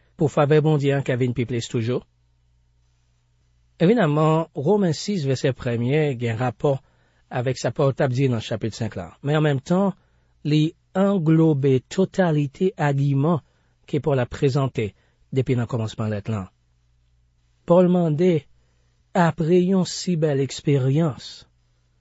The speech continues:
apre nou fin benefisye delivrans Bondye a, se ki sa n a fè? Èske nou mèt kontinye a viv nan peche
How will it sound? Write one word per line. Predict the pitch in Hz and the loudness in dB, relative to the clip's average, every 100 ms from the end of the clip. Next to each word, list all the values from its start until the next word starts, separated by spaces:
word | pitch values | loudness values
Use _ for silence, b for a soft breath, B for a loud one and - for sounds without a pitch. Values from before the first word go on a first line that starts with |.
| _ - | _ -2
apre | 180 175 185 | 0 2 2
nou | 214 | 2
fin | - 190 170 | 0 0 2
benefisye | 170 165 - 160 - 143 | 0 0 -2 -4 -2 -2
delivrans | 139 139 139 135 127 | 0 0 0 0 0
Bondye | 139 120 113 | -2 -2 -4
a, | 151 147 - b b | -4 -6 -8 b b
se | - 170 | -4 0
ki | 208 | 0
sa | 180 147 | 0 2
n | |
a | 147 | 0
fè? | 170 160 98 _ _ _ _ _ _ _ _ _ _ _ - | 0 -2 -4 _ _ _ _ _ _ _ _ _ _ _ -2
Èske | 143 - - 147 | -2 -2 -2 -2
nou | 160 | 0
mèt | 151 139 - | 0 -2 -4
kontinye | 135 - 143 131 | -4 -2 -2 -2
a | 113 | -4
viv | 113 120 120 | -4 -4 -4
nan | 104 | -6
peche | 135 123 - 190 | -2 -2 0 0